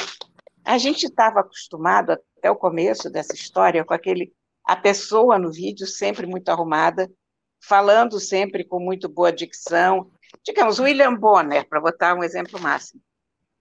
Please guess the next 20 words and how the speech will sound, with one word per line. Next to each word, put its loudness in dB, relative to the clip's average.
E -6
aí 2
a 6
gente -10
começa, 0
e, -16
e -20
sempre -6
a 0
gente -10
se -8
achando -4
muito -10
inadequado, 0
toda -2
vez 0
que -8
a -6
gente -10
precisava -2